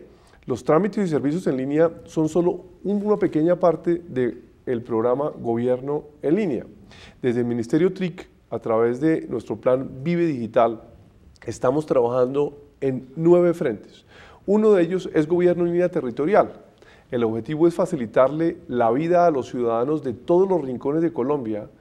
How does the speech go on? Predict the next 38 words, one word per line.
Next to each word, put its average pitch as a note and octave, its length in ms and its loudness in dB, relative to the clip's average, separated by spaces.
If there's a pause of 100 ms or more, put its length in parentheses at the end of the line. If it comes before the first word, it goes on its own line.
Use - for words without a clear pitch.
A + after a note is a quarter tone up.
(540)
a A#2+ 160 2
través B2 260 4
del E3+ 140 0
uso E3+ 360 -2
de B2+ 140 -2
la A#2 140 0
tecnología. A2+ 680 -4 (600)
Esperamos C#3 800 0 (140)
que C3+ 80 -2
en A#2 60 0
el B2 80 2
año E3 200 4
dos C#3 120 2
mil C3 140 -4
catorce, D3+ 640 -2 (720)
eh, B2+ 260 0 (200)
todas F#3 220 6
las E3+ 120 0
alcaldías, A#2+ 720 -4
las B2 200 2
gobernaciones A#2+ 880 -2
incorporen C#3+ 760 -2 (280)
los B2 160 -2
servicios B2 480 -10
de B2 80 0
gobierno G#2+ 360 -2
en A#2+ 60 -6
línea. G#2 240 -10 (460)
Un E3 140 0
buen G3+ 140 4
ejemplo G#3+ 300 2
lo F3+ 100 0
vemos E3 240 0
en F#3+ 60 0
el D3+ 80 -2
departamento A2+ 540 -4
del D3+ 100 -6
Casanare. A2 720 -6